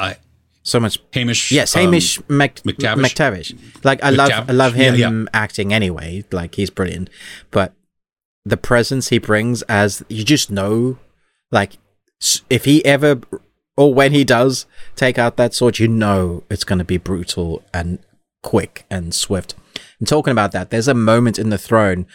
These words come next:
Speaker 2: when Matt Smith, also Matt Smith, brilliant. Like, I already hate him. He's
Speaker 1: Oh.
Speaker 2: doing such a great job. Just, just hate him. <laughs>
Speaker 1: Yeah.
Speaker 2: Yeah, it's like, I love to hate
Speaker 1: Oh,
Speaker 2: this
Speaker 1: he's
Speaker 2: character.
Speaker 1: bad.
Speaker 2: Yeah, awesome.
Speaker 1: Yeah.
Speaker 2: Awesome character. Building up bad guy. But there's that moment he's in the throne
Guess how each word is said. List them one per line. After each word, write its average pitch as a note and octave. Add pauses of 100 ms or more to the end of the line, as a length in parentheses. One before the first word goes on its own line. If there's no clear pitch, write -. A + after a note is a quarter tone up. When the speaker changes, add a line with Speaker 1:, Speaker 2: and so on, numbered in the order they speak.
(120)
Speaker 2:
when G#2
Matt A2
Smith, G2+ (220)
also A#2
Matt G#2+
Smith, C#3+ (160)
brilliant. F#2+ (400)
Like, G2
I A2
already G#2+
hate G#2
him. F#2
He's C3
Speaker 1:
Oh. G#2+
Speaker 2:
doing G#2
such -
a A2+
great -
job. - (300)
Just, B2
just -
hate G#2
him. F2
<laughs> - (260)
Speaker 1:
Yeah. G2
Speaker 2:
Yeah, B2
it's G#2+
like, A2
I C3
love A#2
to A2+
hate F2+
Speaker 1:
Oh, F2
Speaker 2:
this A2
Speaker 1:
he's G#2+
Speaker 2:
character. F2
Speaker 1:
bad. F2
Speaker 2:
Yeah, A2+ (200)
awesome. G#2
Speaker 1:
Yeah. E2
Speaker 2:
Awesome A#2+
character. F2+
Building G#2
up G2 (440)
bad F2+
guy. F2+
But - (420)
there's C#3
that E3+
moment D#3+
he's C3
in C#3+
the A2+
throne G#2